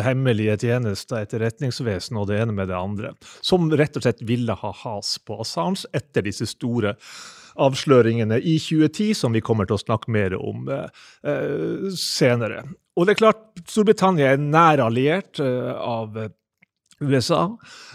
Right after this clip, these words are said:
Assange skaffa seg fiender der også, i flere land, som delvis på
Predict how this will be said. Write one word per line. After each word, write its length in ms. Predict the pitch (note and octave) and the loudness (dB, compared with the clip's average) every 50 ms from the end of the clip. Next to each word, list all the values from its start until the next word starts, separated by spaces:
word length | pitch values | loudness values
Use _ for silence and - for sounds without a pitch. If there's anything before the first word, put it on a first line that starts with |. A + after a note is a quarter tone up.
| - - | -6 -2
Assange 320 | E3 - - A3+ G3+ F3+ | -2 2 4 6 6 6
skaffa 320 | - - F3+ E3+ - - C3+ | 4 4 2 2 2 2 0
seg 160 | - C3+ A#2+ | 0 0 0
fiender 420 | - - D3+ D#3 D3+ A#2+ A2 G#2+ F#2+ | 0 0 2 4 4 4 4 2 2
der 200 | A2+ G#2+ G2+ F#2+ | 2 2 2 0
også, 340 | F#2+ G2+ - - - G#2+ F#2+ | 0 -2 -4 -6 -6 -6 -8
i 40 | B2+ | -8
flere 720 | - - - D3+ D3 F3 G#3 F3+ A#2+ F#2+ F2+ F#2 G2+ B2+ F3+ F#3+ F#3 D#3 E3+ E3 F3+ F3+ F3 E3+ E3 - D#3+ | -10 -6 -2 4 6 6 6 6 4 0 0 -2 -4 -4 -4 -4 -4 -4 -4 -6 -6 -6 -6 -6 -6 0 2
land, 400 | E3+ F#3 G3+ B3+ C#4 C#4+ B3+ G#3+ | 2 2 2 0 -4 -10 -12 -4
som 380 | - G3+ F3 E3+ E3+ D#3+ E3+ | 0 2 2 2 0 -2 -4
delvis 640 | D#3 C3 D3 E3+ G3+ A#3 B3 B3 A3+ F3+ D3 C3+ - - | 0 6 8 10 10 10 10 6 4 4 4 4 2 2
på 160 | - D#3 | 2 2